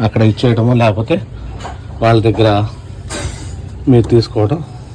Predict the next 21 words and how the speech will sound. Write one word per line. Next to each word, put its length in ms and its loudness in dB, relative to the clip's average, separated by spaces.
ఏదో 140 4
ఒకటి 220 -4
చేయొచ్చండి. 500 0
ఇది, 100 -4
ఇది 140 2
నాకు 180 2
చాలా 160 6
ఇష్టం 240 -2
అండి, 160 2
ఇది 120 -2
చాలా 180 2
బాగుంటుంది. 480 0
క్రాకర్స్ 420 -2
అంటారు 300 -2
కదండి, 280 -4
ఇది 180 -2
నాకు 180 -4
చాలా 220 2
ఇష్టం. 200 -2
మొన్న 160 4
వెళ్ళినప్పుడు 440 4